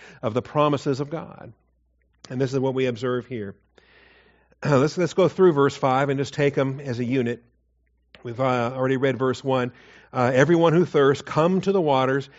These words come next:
and you who have no money, come, buy and eat. Come,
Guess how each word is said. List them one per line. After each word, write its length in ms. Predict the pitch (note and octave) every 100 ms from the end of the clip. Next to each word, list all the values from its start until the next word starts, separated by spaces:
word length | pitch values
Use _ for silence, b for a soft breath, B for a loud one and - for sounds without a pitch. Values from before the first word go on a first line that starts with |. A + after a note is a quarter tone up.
| B -
and 180 | C3
you 200 | C3 F#3+
who 80 | F3
have 180 | E3 D3
no 180 | D#3 F#3+
money, 300 | D3+ C#3+ C#3
come, 680 | - - F#3+ D#3 D3 D3 B2+
buy 200 | C3 E3+
and 160 | F3
eat. 220 | C#3 C#3+ B B B -
Come, 580 | - G3 D#3+ C#3 F3